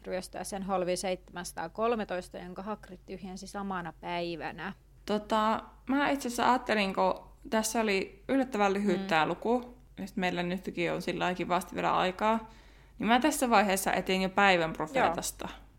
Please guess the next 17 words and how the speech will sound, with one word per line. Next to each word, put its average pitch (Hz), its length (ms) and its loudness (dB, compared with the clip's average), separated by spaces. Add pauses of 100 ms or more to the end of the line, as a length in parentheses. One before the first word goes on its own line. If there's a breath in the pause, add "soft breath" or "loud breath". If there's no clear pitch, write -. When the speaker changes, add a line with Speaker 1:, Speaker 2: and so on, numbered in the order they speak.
Speaker 2:
niinku - 240 -6
tietoja. 165 540 -4 (320)
Tää 170 140 -4
vois 185 160 -2
kertoa. 208 360 -2 (340)
Niin, 175 320 0 (360)
koska 175 220 -6
se 180 100 -2
on 175 80 -2
kuitenkin, 175 520 0
ilmestyy 175 640 2
vähän 165 240 0
väliä 160 300 0
ja 110 120 -2
siitä 156 240 -4
puhutaan - 460 -4
monesti, - 240 -2